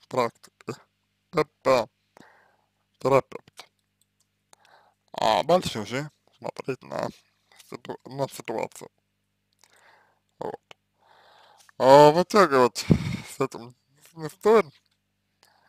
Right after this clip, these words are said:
потому к-, потому как есть,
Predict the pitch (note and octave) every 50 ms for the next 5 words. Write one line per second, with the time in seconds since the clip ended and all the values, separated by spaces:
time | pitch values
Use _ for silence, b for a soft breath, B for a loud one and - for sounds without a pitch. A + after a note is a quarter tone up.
0 | b b b b b b b _ _ - A#2 A#2+ B2 B2+ B2 - - - - -
1 | _ - - - B2 B2+ B2+ B2 A2 - A2 A2 - _ - A#2 A#2 A#2 A2+ -
2 | _ _ - -